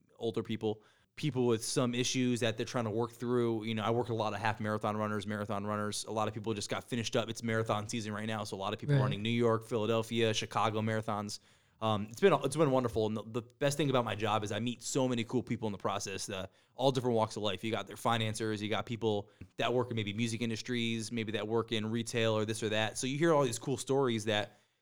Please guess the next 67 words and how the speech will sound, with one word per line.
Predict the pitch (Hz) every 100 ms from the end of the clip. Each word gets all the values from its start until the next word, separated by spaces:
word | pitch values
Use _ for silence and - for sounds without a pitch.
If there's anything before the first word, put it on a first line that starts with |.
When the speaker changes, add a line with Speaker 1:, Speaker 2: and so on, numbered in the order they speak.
| _
Speaker 1:
kinda, | - 160
it's, | 151 147 - -
you | 147
know, | 143 127
echoing | 135 135 151 131
the |
same | 117 135
sentiment | 135 131 - 127
of | 117
this, | 110 107
uh, | 120 95
this | 117 -
exact | - 104 117 107
show. | - 160 117
It's | 101 - - _ _ _ _ _
people | - 147 147
that, | 127 123 117 - _ _ _
yeah, | 151 160
they | 139
have | 135 135
their | 120
nine-to-five, | 127 117 117 151 160
but | 123 123 - -
they | 127
do | 151
so | 156
many | 139
cool | 123 143
things | 131 123
outside | 113 104 117 107
of |
that. | 98 98 -
And | 113
it's | 113 110
just | 127 135
Speaker 2:
Right. | 123
Speaker 1:
not | 135 127
only | 131 123
do | 117
I | 117
get | 117
to | 110
work | 113 120
with | 113
them, | 117 113
make | 110
'em | 104
f-, | - - -
you | 117
know, |
get | 107 113
them | 107
to |
feel | 98 185
better, | 185 123 117 117
you | 135 120
know, |
by | 104 110
way | 110 117
of | 107
stretching | - 135 117 120 113 107
and, | 101 95
you | 107
know, |
massaging | 98 - 151 165 120
and |
stuff. | 104 110 104